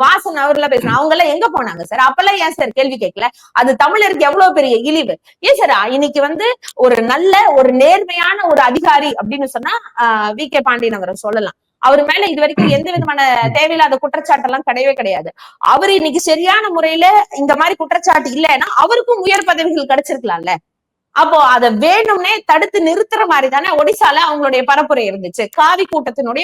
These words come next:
Speaker 1: பரப்புரை இருந்துச்சு. அப்புறம் அதை
Speaker 2: ம்.
Speaker 1: மட்டும் எப்படி சார் நம்ம ஏத்துக்க முடியும்? அப்போ இவங்க பிளான் பண்ணி எதையோ செய்யறதுக்கு தானே சார் பாக்குறாங்க. ஏன் கீழடி அ-, அகழ்வாராய்ச்சியில இன்னைக்கு வந்து நாங்க ரிப்போர்ட் கொடுங்கன்னு சொல்லி, ஆஹ், அமர்நாத் கோ-, ராமகிருஷ்ணன் அவர்கள் சொல்லிட்டு தானே இருக்காங்க. அப்ப மட்டும் என்னமோ ஏழாவது படிக்கிற பையனை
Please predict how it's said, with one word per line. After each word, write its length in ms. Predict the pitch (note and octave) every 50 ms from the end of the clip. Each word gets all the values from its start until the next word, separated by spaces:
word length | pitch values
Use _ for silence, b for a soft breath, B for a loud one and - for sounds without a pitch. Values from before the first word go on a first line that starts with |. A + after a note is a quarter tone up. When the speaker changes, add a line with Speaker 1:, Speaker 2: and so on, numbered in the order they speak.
| F#4 -
Speaker 1:
பரப்புரை 320 | - A3+ D4+ - D4+ C4 A3 F#3
இருந்துச்சு. 420 | F#3 F#3 F3+ D#3+ E3+ - - F#3+ D#3+ - _ _ _ _ _ _ _ _
அப்புறம் 300 | - B3+ D4 D#4 F#4 E4+
அதை 220 | D4+ C#4+ D#4 G4+
Speaker 2:
ம். 40 | G4
Speaker 1:
மட்டும் 200 | G4 G4+ - G#4
எப்படி 220 | D4+ C#4 C4+ D4 D#4
சார் 200 | - C#4 A#3+ G#3+
நம்ம 180 | F#3 F#3 F#3+
ஏத்துக்க 400 | F3+ G3 A#3+ A#3+ - B3+ A3+ - F3
முடியும்? 300 | D#3+ D#3 F3 F3+ E3+ E3 _ b b b
அப்போ 460 | b - C#4 D4 E4 E4+ G4 G4+ - - _
இவங்க 480 | - C#4+ D#4 D#4+ D#4+ D#4 E4+ F#4 - - -
பிளான் 320 | E4 D#4+ E4 G4+ A4+ A#4+ A4 -
பண்ணி 200 | F4 F4+ G4 F#4
எதையோ 360 | E4 D4 C#4+ E4+ E4+ G4 A4+ -
செய்யறதுக்கு 380 | E4+ D#4+ E4+ F4+ F#4+ G4 C#4 C#4
தானே 220 | D4+ D4+ D#4 D#4
சார் 200 | D4+ E4 C4+ A3 - F#3+
பாக்குறாங்க. 320 | - - E3+ E3 F#3+ F3+ F3+ - _ _ _
ஏன் 260 | - F4 G#4 G#4 F#4 -
கீழடி 420 | - F#4 G#4 G#4+ G#4 G4 F4 D#4+
அ-, 260 | D4 C#4 D4 D#4+ D#4+ -
அகழ்வாராய்ச்சியில 880 | B3 C4+ E4+ F4+ F#4+ F4+ F4 E4 E4 D#4+ D#4+ C#4+ - - E4 D#4+ D#4 D#4+
இன்னைக்கு 380 | E4+ E4+ D4+ D4 C#4+ C#4+ C4 C#4
வந்து 320 | C#4 C#4+ D4+ F4 F#4 F#4 F#4 B B B
நாங்க 220 | C#4 C#4 C#4 C#4
ரிப்போர்ட் 360 | C#4 D4+ C#4+ F4+ G#4 F#4 D#4 C4+ C#4+
கொடுங்கன்னு 300 | D4 C#4+ D4+ D4+ D4+ D4
சொல்லி, 380 | D4 D4+ C4+ C#4+ E4+ G#4 - _ _ _ - -
ஆஹ், 280 | C#4 C#4 C4 C4 B3 A#3 B3+ C#4+
அமர்நாத் 420 | E4 F4 F4 F4 F4 F4 C#4 C4
கோ-, 400 | B3+ D4 C#4+ C#4 C4 B3+ B3+ B3
ராமகிருஷ்ணன் 540 | A#3+ B3+ C#4+ D#4 D#4+ C#4+ D#4 D4 - D#4 C#4+
அவர்கள் 220 | C#4 C#4+ D4 E4 D#4+
சொல்லிட்டு 320 | - D#4 E4 F#4+ F#4 G4
தானே 180 | F#4 F#4 E4+ C#4+
இருக்காங்க. 300 | C4+ - A#3 A#3 A#3+ A3
அப்ப 320 | - B3+ C#4 D4 - G4+
மட்டும் 240 | F#4+ F#4+ F4 G#4+ G#4
என்னமோ 380 | E4+ E4+ E4+ F4+ F#4 F#4 E4+
ஏழாவது 420 | D4+ D4 D#4 E4 F4+ F4+ E4+ E4+ C4+
படிக்கிற 260 | - D4+ C4+ C#4 C#4
பையனை 320 | C4 C#4+ D4 D#4 D#4 D#4